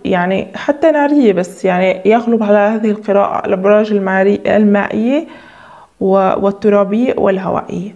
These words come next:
بس في الماء، في، في النار، آه، بس هذا اللي عم يغلب بهذه القراءة. بالنسبة للعزاب عم شوف على أنه، آم،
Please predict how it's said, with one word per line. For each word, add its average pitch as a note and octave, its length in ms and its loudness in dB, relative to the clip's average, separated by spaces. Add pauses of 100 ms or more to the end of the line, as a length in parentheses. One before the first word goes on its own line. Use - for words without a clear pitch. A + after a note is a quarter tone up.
بس G#3 300 -2
في C#4 220 0
الماء، G3+ 540 -2
في، - 400 0
في - 140 -2
النار، G3+ 420 0 (680)
آه، F3+ 840 -2 (120)
بس - 180 -6
هذا A#3 260 0
اللي A3 200 2
عم F#3+ 220 -2
يغلب G3+ 440 0
بهذه F3+ 300 -4
القراءة. F3 560 -6 (920)
بالنسبة C#4 460 2
للعزاب G3+ 800 2
عم G3+ 180 -4
شوف A3 340 -4
على G#3 200 2
أنه، A#3+ 760 0 (440)
آم، G#3 1120 2